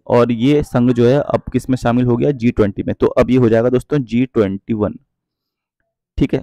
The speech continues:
और इसके बाद दोस्तों अगर हम देखें तो जी ट्वेंटी की दो हज़ार चौबीस की जो अगली बैठक होगी वो कहाँ पर होने वाली है? वो ब्राज़ील में होने वाली है।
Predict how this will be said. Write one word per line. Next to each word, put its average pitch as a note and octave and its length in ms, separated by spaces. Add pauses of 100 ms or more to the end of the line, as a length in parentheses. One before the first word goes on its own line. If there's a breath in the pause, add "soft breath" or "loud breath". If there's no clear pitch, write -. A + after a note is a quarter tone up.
और A#2+ 260
इसके - 240
बाद C3 160
दोस्तों B2+ 300
अगर B2 220
हम C3 120
देखें B2+ 300
तो B2+ 140
जी B2+ 600
ट्वेंटी A#2 320
की C#3+ 160
दो A2 160
हज़ार A#2+ 180
चौबीस G#2+ 320
की B2+ 140
जो B2 120
अगली A#2 160
बैठक A#2+ 300
होगी A#2 220
वो A#2+ 160
कहाँ A2+ 200
पर - 120
होने A#2 180
वाली A#2 240
है? D3+ 100
वो C3+ 180
ब्राज़ील A2 460
में A2 120
होने G2+ 160
वाली F#2+ 240
है। - 100